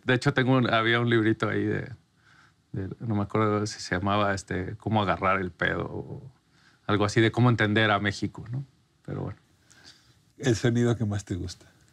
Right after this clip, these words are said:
Speaker 1: Eh, el del aceite caliente cuando toca la carne.
Speaker 2: ¿El sonido que más detestas?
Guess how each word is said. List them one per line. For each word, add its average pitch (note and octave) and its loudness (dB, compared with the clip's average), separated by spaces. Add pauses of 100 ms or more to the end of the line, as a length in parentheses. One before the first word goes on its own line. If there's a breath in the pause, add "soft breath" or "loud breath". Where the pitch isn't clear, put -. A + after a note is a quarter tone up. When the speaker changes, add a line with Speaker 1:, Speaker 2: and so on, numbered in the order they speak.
(140)
Speaker 1:
Eh, - -8 (320)
el F#2 -4
del F2+ 2
aceite F#2+ 0
caliente F2+ -2
cuando E2+ -8
toca - -8
la - -6
carne. - -8 (920 loud breath)
Speaker 2:
¿El - -4
sonido A#2+ 2
que A#2 4
más A2+ 2
detestas? G2+ -4